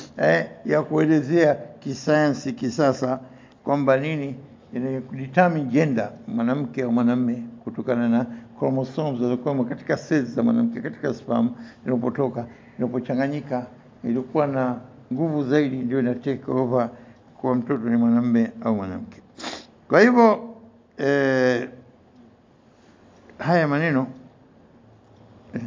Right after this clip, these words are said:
time shafika. Eh, tu-, tukitizama masala, masala ya kwamba al-, eh,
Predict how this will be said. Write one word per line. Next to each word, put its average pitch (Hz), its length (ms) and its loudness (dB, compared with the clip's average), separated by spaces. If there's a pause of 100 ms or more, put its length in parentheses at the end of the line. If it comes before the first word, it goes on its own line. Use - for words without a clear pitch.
(160)
time 110 280 2
shafika. - 440 -8 (640)
Eh, 131 360 -2 (640)
tu-, 160 100 -6
tukitizama 143 760 -2
masala, 131 540 -2 (160)
masala 139 640 -2
ya 117 120 -2
kwamba 113 440 2 (460)
al-, 117 240 -4
eh, 147 320 2